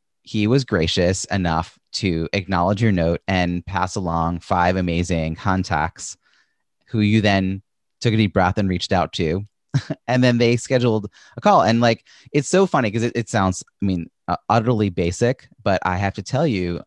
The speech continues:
I talk to a lot of entrepreneurs who skip these steps. They dream up in their, you know, little cave <laughs> in their basement, um,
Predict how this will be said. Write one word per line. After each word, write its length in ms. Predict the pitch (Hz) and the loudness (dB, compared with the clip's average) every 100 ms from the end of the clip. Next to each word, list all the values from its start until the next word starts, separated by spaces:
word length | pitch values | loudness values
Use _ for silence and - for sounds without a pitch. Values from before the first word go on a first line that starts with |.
| - | -8
I 440 | 92 95 95 92 92 - | -4 0 0 0 -4 -6
talk 180 | - 85 | -4 -4
to 80 | 90 | -4
a 20 | |
lot 240 | 80 82 98 | -4 -2 -2
of 60 | |
entrepreneurs 540 | 98 - 90 87 82 - | -4 -6 -6 -4 -6 -6
who 60 | |
skip 280 | 85 - 85 | -12 -10 -10
these 160 | 80 - | -10 -10
steps. 460 | - - - - _ _ _ _ _ | -10 -10 -12 -16 _ _ _ _ _
They 440 | 98 92 87 85 78 | 0 0 0 -2 -8
dream 360 | 90 101 107 120 | -8 -2 2 2
up 260 | 90 90 - | 2 0 -4
in 340 | - 90 87 87 | -4 -2 -2 -4
their, 540 | 82 92 90 90 87 - | -4 -2 0 -2 -4 -8
you 140 | 92 | -8
know, 360 | 85 82 78 78 - _ _ | -4 -2 -2 -6 -14 _ _
little 240 | - 92 98 | -6 -2 -2
cave 500 | - 90 80 92 113 - - | -2 -2 0 0 -2 -4 -6
<laughs> 580 | - - - - 277 - | -4 -2 -6 -10 -20 -8
in 80 | 98 | -2
their 100 | 113 | 0
basement, 580 | 95 92 - 90 87 - _ _ - | 2 0 -4 -6 -6 -10 _ _ -6
um, 320 | 101 95 90 | -2 -2 -4